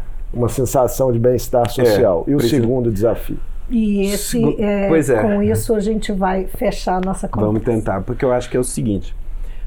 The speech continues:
Speaker 2: é, o jogo do destino, da eventual sobrevivência ou não do Lula até o fim do mandato, como eu disse, se define aqui, também na capacidade de entregar bem-estar, mas também fora do país.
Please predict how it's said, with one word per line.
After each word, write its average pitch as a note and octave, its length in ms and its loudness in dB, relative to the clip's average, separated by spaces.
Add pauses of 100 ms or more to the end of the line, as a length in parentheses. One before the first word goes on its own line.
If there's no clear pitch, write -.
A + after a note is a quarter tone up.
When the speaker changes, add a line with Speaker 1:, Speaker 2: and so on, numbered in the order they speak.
(560)
Speaker 2:
é, G#2 640 -2 (300)
o F3+ 140 2
jogo D3 480 2 (1040)
do A2+ 140 -2
destino, G#2+ 600 0
da F#2 140 0
eventual A#2 360 0
sobrevivência A#2+ 760 0
ou F#2+ 40 0
não G2+ 300 0
do F#2+ 140 0
Lula G2 260 2
até F#2 100 0
o G2 100 0
fim G2+ 160 -2
do F#2+ 100 0
mandato, F#2 500 0
como G2 220 -2
eu F#2 60 2
disse, G#2 360 -2 (340)
se - 180 -2
define B2 420 2
aqui, B2 420 0 (100)
também G#2 220 2
na G#2 80 0
capacidade G2 580 0
de G#2 60 0
entregar F#2 420 0
bem-estar, F#2+ 540 -2
mas D3 200 -2
também B2+ 300 -2
fora B2 300 -2
do A#2+ 80 -4
país. - 480 -4